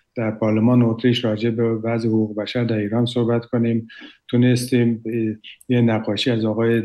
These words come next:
نوریزاد که در زندان اوین، اه، هستن کشیده بودن، ما اینو بتونیم توی اتاق، اه، رئیس، نایب رئیس م-، مجلس اتریش، اه، آویزون کنیم. این، اینا یعنی کارهاییه که با خیلی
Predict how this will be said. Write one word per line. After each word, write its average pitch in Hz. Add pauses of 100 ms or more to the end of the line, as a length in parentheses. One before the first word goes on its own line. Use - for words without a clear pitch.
نوریزاد 110
که 117
در 104
زندان 110
اوین، 113 (400)
اه، 117
هستن 113
کشیده 113
بودن، 117
ما 113
اینو 117
بتونیم 110
توی 117
اتاق، 113
اه، 113 (1040)
رئیس، 110 (200)
نایب 113
رئیس 110
م-، 110
مجلس 107
اتریش، 117
اه، 120 (480)
آویزون 120
کنیم. 117
این، 123 (520)
اینا 135
یعنی 135
کارهاییه 135
که 135
با 120
خیلی 143